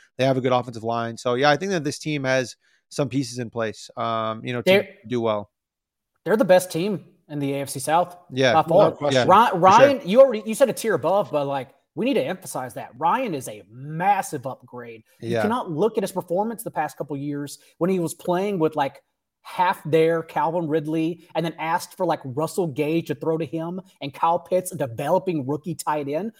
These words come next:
Speaker 2: Like, his performances last year don't matter at all. Like,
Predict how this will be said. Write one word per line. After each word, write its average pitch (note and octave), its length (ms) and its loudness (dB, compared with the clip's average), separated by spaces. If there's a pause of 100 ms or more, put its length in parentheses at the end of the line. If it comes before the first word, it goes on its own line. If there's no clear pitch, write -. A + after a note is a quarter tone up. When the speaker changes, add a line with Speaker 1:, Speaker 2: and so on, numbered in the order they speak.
(120)
Speaker 2:
Like, D#3+ 140 -2 (180)
his A#3+ 240 2
performances F#3 640 -4
last C#3 340 -4
year A#2+ 120 -8
don't C3+ 280 -8
matter B2+ 520 -6
at G#2+ 80 -10
all. G#2+ 260 -6
Like, A2+ 140 -16